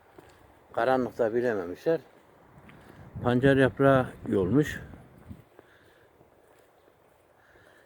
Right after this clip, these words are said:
Bir de bahçeden çıkmışlar, sokağa gelmişler. Gece tabii bu arada. Lan arkadaşlar demiş,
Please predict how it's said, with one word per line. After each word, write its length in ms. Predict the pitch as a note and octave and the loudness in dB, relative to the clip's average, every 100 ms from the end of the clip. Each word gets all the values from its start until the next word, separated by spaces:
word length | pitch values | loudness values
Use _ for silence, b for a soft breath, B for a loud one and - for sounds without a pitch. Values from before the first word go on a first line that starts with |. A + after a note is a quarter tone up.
| - - | -20 -12
Bir 80 | A#2 | -4
de 160 | C3 | 0
bahçeden 460 | C#3+ C3 - C3+ C#3+ | 0 0 -2 -2 -2
çıkmışlar, 580 | - C#3 C#3 - C3+ A#2+ | -4 -4 -4 -2 0 0
sokağa 420 | - A2+ B2 A#2 | -2 0 2 2
gelmişler. 560 | A#2+ A2 G2 C#3 C#3+ - _ _ b b b b _ - | 0 -2 -2 0 0 -2 _ _ b b b b _ 2
Gece 280 | B2+ A#2+ B2 | 4 4 0
tabii 360 | G#2 F#2 F2+ | -2 -6 -4
bu 100 | F#2+ | -2
arada. 400 | F#2 G2 G#2 C#3 - - - _ - - _ b b b b b b _ _ - - - - - - - - - - B B B B B B - - - - - - - - - - | -2 -2 -2 -2 -6 -20 -20 _ -20 -20 _ b b b b b b _ _ -14 -14 -14 -12 -6 -6 -6 -12 -18 -20 B B B B B B -20 -20 -20 -20 -20 -20 -20 -20 -14 -6
Lan 140 | C3 | -4
arkadaşlar 640 | C#3 D3+ D3+ - E3+ D3+ | -2 0 0 4 4 4
demiş, 200 | D3+ C#3 | 4 2